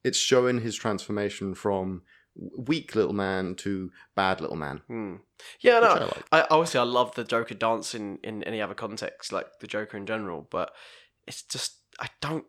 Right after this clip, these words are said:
Speaker 2: I think it's the execution of a lot of it. It's not necessarily some, it's not necessarily some of the ideas in a lot of it. It's like the execution, it comes across like, I don't, I, like, oh, it just, it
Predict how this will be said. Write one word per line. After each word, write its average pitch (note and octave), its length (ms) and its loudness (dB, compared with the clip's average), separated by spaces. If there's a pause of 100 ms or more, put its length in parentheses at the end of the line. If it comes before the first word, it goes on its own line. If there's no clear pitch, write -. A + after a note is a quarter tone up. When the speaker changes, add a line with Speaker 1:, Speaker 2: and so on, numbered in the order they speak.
(120)
Speaker 2:
I B2 80 -4
think G3+ 220 -2
it's - 80 -4
the D#3+ 160 2
execution - 880 0
of - 100 -10
a G#2+ 60 -4
lot G2+ 160 -4
of - 80 -8
it. E2 260 -8
It's - 140 -10
not D3+ 100 0
necessarily C#3 320 0
some, B2+ 320 -6
it's - 100 -8
not - 160 -4 (220)
necessarily G#3+ 380 4
some F3+ 140 2
of D#3 40 0
the D3 80 8
ideas C3+ 520 4
in E3+ 60 -4
a F3 40 2
lot F3 60 2
of E3 40 0
it. A2 60 0
It's - 120 -2
like - 140 -2
the A2+ 100 -4
execution, C3 460 -4
it C#3+ 60 -4
comes B2 180 -10
across - 180 -10
like, - 220 -10 (1120)
I E3 140 -4
don't, E3 220 -4
I, D3 200 -6
like, - 280 -10 (560)
oh, D3 260 2
it - 100 -2
just, - 220 -6
it C3+ 160 -6